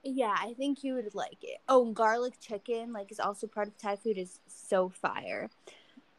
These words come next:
And obviously, I mean, Italian and pasta is someone go-,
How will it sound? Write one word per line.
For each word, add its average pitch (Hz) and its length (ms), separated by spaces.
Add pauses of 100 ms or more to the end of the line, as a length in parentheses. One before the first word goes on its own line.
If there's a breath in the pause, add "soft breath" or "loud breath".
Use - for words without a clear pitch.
(240)
And 269 460 (160)
obviously, 262 680
I 202 80
mean, 196 180
Italian 208 480
and 196 120
pasta 180 480
is 185 80
someone 180 480
go-, - 220